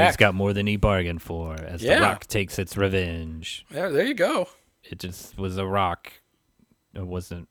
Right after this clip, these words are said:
Speaker 1: hurting nothing, and now it's gonna get Elliot.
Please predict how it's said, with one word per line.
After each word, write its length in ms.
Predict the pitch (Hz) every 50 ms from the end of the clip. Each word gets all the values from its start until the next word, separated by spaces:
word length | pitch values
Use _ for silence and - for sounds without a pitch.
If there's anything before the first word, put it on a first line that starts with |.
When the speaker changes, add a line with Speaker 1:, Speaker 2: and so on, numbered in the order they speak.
| _
Speaker 1:
hurting 340 | - - 104 98 76 95 92
nothing, 420 | 90 90 92 90 - - 98 98 101
and 280 | 98 87 85 85 85 _ _ _ _ _ _ _ - _ _ _ _ _ _ _ _ _ _ _ -
now 120 | 87 87
it's 200 | 87 - - -
gonna 240 | - - 101 101 104
get 260 | 98 95 104 101 98
Elliot. 440 | 92 92 92 90 87 85 82 85 -